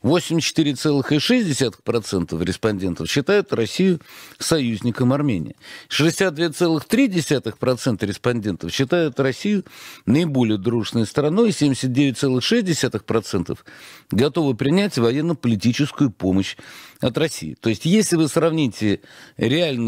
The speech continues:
опросы реальных людей с той бешеной активностью, которой развернулись боты, вы поймёте, что нас пытаются откровенно ввести в заблуждение, показав, что, а, в Армении якобы сумасшедшая антироссийская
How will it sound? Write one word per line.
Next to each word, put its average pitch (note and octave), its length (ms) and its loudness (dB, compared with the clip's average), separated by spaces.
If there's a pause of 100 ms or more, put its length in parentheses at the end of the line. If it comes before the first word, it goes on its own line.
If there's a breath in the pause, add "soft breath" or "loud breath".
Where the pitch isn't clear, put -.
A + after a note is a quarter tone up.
опросы C#3+ 520 0
реальных C#3+ 340 0
людей B2+ 340 2
с - 120 -10
той D3+ 200 2
бешеной A2+ 640 0
активностью, A2 500 -6
которой B2+ 380 0
развернулись D#3 560 2
боты, G3+ 380 0 (680 loud breath)
вы A3 160 2
поймёте, G#3 600 0
что D3 340 0
нас A3 280 2
пытаются C#3 560 -2
откровенно D#3 560 0
ввести A#2+ 420 0
в F#2+ 80 0
заблуждение, B2+ 800 0 (500 loud breath)
показав, D#3+ 560 0
что, C#3 460 -2 (280 soft breath)
а, A2+ 300 0
в A2 80 0
Армении D#3+ 560 2
якобы D3 640 0
сумасшедшая C3 880 0
антироссийская A#2+ 1700 -2